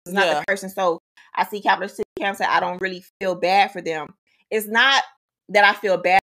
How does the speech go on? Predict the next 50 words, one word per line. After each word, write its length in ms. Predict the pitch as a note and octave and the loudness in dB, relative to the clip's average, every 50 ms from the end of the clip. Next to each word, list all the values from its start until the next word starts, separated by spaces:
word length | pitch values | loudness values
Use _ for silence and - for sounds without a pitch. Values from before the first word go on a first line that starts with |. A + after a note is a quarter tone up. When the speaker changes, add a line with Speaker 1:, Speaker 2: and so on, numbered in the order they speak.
| _ _ _ | _ _ _
Speaker 1:
for 80 | A#3+ B3 | -6 -6
him. 400 | E4+ C4 B3+ B3 B3 B3 C4 - _ _ _ - | -4 -4 -4 -4 -4 -6 -10 -14 _ _ _ -2
I 140 | G3 G#3 G#3+ - _ | -2 -2 -2 -4 _
feel 100 | G3+ G3 | -10 -4
bad 420 | G3 F#3+ F#3+ F#3 F#3 F3 - - - | -2 2 4 4 4 4 2 -2 -6
for 140 | - F#3 E3+ | -6 -6 -4
the, 220 | E3+ D#3+ D#3+ - - _ _ _ | -4 -6 -6 -8 -14 _ _ _
for 120 | - F#3+ | -12 -8
the 140 | E3+ E3 D#3+ | -8 -8 -6
race 300 | D#3 F3 F3+ F#3+ G3+ F#3+ | -4 -4 -4 -4 -6 -8
of 200 | - E3 E3+ F3 | -10 -10 -12 -8
black 320 | F3+ F3 F3 - - - - | -6 -4 -4 -4 -6 -12 -12
young 260 | E3 D#3 D#3 D#3 D#3 D#3 - | -12 -12 -12 -12 -12 -10 -8
boys. 420 | - C#3 B2 F2 - - - - _ _ _ _ _ _ - | -6 -8 -8 -8 -12 -16 -20 -20 _ _ _ _ _ _ -2
I 100 | E3+ F#3+ | 0 0
Speaker 2:
Because 200 | A3 A#3 G#3 F#3+ | 0 0 0 0
it 40 | |
Speaker 1:
feel 100 | A#3 A#3+ | 0 2
Speaker 2:
keeps 120 | A#3 A3+ A#3 | 2 2 2
Speaker 1:
bad. 260 | C4 C#4+ A#3+ G#3+ A3 - _ | 4 4 4 4 2 0 _
Speaker 2:
happening, 220 | - D3 C3+ B2+ C3 D3+ | -8 -10 -10 -10 -8 -6
and 80 | D#3+ F3+ | -6 -6
it's 100 | F#3 F#3 | -6 -2
happening 380 | - A3+ A3 A3+ G#3 F#3 F3+ F3+ | 0 0 0 0 -2 -8 -8 -8
to 140 | - F3+ - | -8 -4 -4
us 240 | F#3 F#3 E3 E3 - | -2 -2 -2 -4 -6
on 160 | - E3 D#3+ | -8 -8 -6
a 60 | D#3 | -4
regular. 480 | D#3 E3 D#3+ - D3 A#2+ - - F#3+ - _ _ _ _ _ _ | -4 -4 -4 -4 -8 -10 -12 -12 -14 -18 _ _ _ _ _ _
Speaker 1:
I 100 | G3+ A3 | 0 0
just 280 | - B3+ B3 A#3+ - - | 0 -2 -6 -6 -8 -8
feel, 140 | B3+ B3 B3 - _ _ _ _ _ _ _ _ - | -4 -4 -4 -4 _ _ _ _ _ _ _ _ -20
I 60 | - | -10
feel 140 | - B3 B3+ - _ _ _ _ _ - | -4 -4 -4 -4 _ _ _ _ _ -12
a 60 | - A3+ | -10 -4
way 120 | A3+ A#3+ - _ _ _ _ - | -4 -4 -6 _ _ _ _ -2
about 160 | D#3+ C#3+ C3 | -2 -2 -2
it. 60 | G#2 - _ - | -6 -8 _ -4
Speaker 2:
Yeah. 320 | - D#3 D3+ C3+ A2+ E2 | -4 -4 -4 -6 -8 -6
Speaker 1:
Yeah, 240 | A3 - - - G#3+ | -8 -6 -4 -2 -2
it's 100 | A#3+ - | -2 -2
his 180 | E4 C4 C4 - - - - | -6 -8 -8 -10 -12 -6 -4
fault. 240 | D4 D4 D4 C4 - _ _ - - | -2 -2 -2 -4 -6 _ _ -16 -12
Truly, 280 | - D4 C#4+ B3 A3+ - | -8 -8 -8 -8 -6 -4
I 120 | - A3+ A#3 A3 | -4 -4 -4 -4
get 140 | - C4+ B3 | -6 -6 -4
it. 200 | G#3 D#3+ - - - _ _ _ _ _ _ _ _ _ _ _ _ _ | -4 -6 -6 -10 -16 _ _ _ _ _ _ _ _ _ _ _ _ _
But 320 | A3 A3 A3 A3 G3 - - - _ _ _ _ _ _ _ - | 2 4 4 4 2 0 -4 -10 _ _ _ _ _ _ _ -8
could 120 | - C#4+ | -6 -4
he 140 | E4+ C#4 C4+ | -4 -4 -6